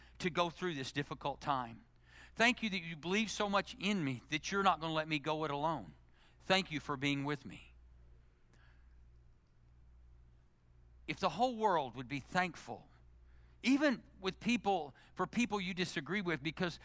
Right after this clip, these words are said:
the people you disagree with sometimes are God ordained to help you grow. Iron sharpening iron. So if somebody's mean, that means that God is gonna use you to help maybe curtail the meanness a little bit, or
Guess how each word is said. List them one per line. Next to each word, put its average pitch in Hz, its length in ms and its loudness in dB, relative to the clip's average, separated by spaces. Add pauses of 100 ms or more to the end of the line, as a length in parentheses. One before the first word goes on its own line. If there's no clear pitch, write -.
(260)
the 175 80 -2
people 277 320 2
you 247 120 0
disagree 190 520 0
with 254 260 -2 (220)
sometimes 233 640 2 (200)
are 165 140 4
God 185 320 2
ordained 180 440 0
to 156 80 -2
help 233 300 2
you 143 120 -8
grow. 101 300 -6 (720)
Iron 196 300 6
sharpening 185 520 2
iron. 165 360 0 (1160)
So 226 200 4
if 170 60 -2
somebody's 240 400 2
mean, 202 260 4 (440)
that 202 200 8
means 208 280 2
that 165 120 -6
God 196 340 8
is 165 120 -6
gonna 190 160 2
use 175 400 0
you 190 140 0
to 160 100 0
help 185 260 6 (1500)
maybe 175 240 2
curtail 190 500 2
the 160 100 -2
meanness 175 460 2
a 165 60 2
little 151 200 0
bit, 135 220 2
or 127 140 0